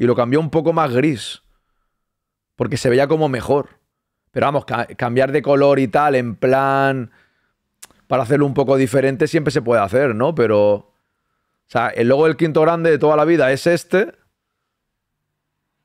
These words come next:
Bueno, de toda la vida no, empezó siendo otro, ¿eh? Pero ahí lo veis,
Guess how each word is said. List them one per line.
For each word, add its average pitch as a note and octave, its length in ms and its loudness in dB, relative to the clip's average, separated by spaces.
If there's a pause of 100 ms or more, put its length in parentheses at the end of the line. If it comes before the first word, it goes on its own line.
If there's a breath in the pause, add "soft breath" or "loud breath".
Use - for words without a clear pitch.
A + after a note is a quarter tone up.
(460)
Bueno, C#3+ 200 0
de B2 100 0
toda F3+ 160 2
la G3 80 4
vida G3+ 220 2
no, C#3+ 240 0
empezó A#2 320 0
siendo D3+ 280 2
otro, G#2+ 360 2
¿eh? D4 80 -4 (240)
Pero A2+ 160 0
ahí B2 100 2
lo D3 120 4
veis, F3+ 420 0